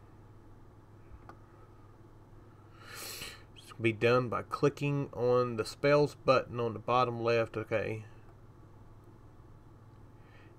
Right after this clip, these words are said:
After you have a word ready to lo-, use, shift right click in the world with your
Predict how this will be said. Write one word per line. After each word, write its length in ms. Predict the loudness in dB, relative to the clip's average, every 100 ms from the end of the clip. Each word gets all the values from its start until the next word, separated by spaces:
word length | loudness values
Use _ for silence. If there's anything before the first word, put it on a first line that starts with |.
| -6
After 280 | -6 -6 -4
you 140 | -2
have 220 | 2 0
a 40 | 4
word 260 | 4 4
ready 220 | 4 0
to 100 | 0
lo-, 160 | 0 2
use, 640 | 2 2 -2 -2 0 -2 -6
shift 500 | -8 2 2 2 4
right 260 | 2 2
click 340 | -2 0 0 -2
in 100 | -2
the 80 | 0
world 360 | 4 6 6
with 220 | 4 -4
your 80 | -6